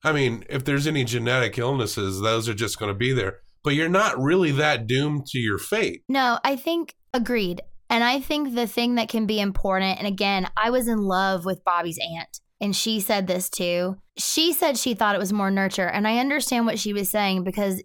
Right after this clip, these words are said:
Speaker 2: in that aspect, in this case with these boys, nurture was what developed their coping skills, the different ways that they were able to deal with it when they had issues, 'cause they
Speaker 1: Yeah.
Speaker 2: all had issues. The ones who had a stronger foundation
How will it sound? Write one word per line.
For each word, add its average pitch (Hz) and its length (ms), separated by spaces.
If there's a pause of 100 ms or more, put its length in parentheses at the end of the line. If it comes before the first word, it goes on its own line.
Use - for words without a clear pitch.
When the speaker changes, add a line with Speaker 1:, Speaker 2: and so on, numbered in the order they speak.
Speaker 2:
in 220 200
that 226 260
aspect, 214 760 (220)
in 247 200
this 247 260
case 208 420
with 208 120
these 208 200
boys, 196 720 (240)
nurture 247 500
was 226 240
what 202 360
developed 190 480
their 185 100
coping 175 440
skills, - 640 (240)
the 214 100
different 220 380
ways 208 240
that 202 100
they 196 140
were 185 80
able 190 280
to 180 100
deal 190 380
with 180 160
it 175 160
when 180 180
they 180 140
had 175 220
issues, - 540
'cause 285 160
they 285 80
Speaker 1:
Yeah. 285 140
Speaker 2:
all 208 240
had 202 200
issues. 180 640 (180)
The 220 160
ones 233 440
who 240 160
had 214 220
a 208 60
stronger 202 480
foundation 214 920